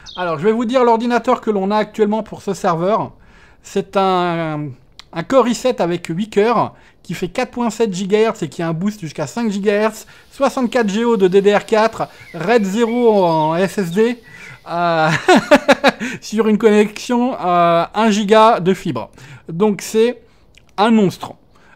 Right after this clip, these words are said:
Euh, il est meilleur que l'ordinateur que j'utilise, hein, en dehors de la, vu qu'il n'a pas de carte graphique, si on ignore ça. Donc, euh, <laughs> donc voilà. Euh, est-ce qu'il y a une limite de profondeur d'un map ?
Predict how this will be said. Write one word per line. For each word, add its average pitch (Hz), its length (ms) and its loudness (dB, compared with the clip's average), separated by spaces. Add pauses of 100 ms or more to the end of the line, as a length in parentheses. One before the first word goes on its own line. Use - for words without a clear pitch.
(100)
Euh, 165 80 -4
il 190 120 4
est 214 80 6
meilleur 247 400 4
que - 80 -2
l'ordinateur 208 600 4
que 185 100 2
j'utilise, 165 480 -4 (160)
hein, 160 240 -8
en 156 200 -6
dehors 160 180 0
de 151 60 -2
la, 139 220 -2
vu 139 120 -8
qu'il 147 160 -14
n'a 139 80 -8
pas 135 100 -10
de 127 60 -16
carte 127 160 -8
graphique, 131 260 -12 (140)
si - 100 -12
on 160 80 -4
ignore 156 260 0
ça. - 140 -10 (320)
Donc, 180 300 0
euh, 160 160 6 (540)
<laughs> 233 480 -2
donc 226 140 0
voilà. 214 300 4 (1120)
Euh, 202 180 2
est-ce 240 140 2
qu'il 294 100 -6
y 269 40 -4
a - 20 -4
une 254 80 -2
limite 254 180 -2
de 240 80 0
profondeur 247 460 -2
d'un 226 100 0
map ? 185 160 -2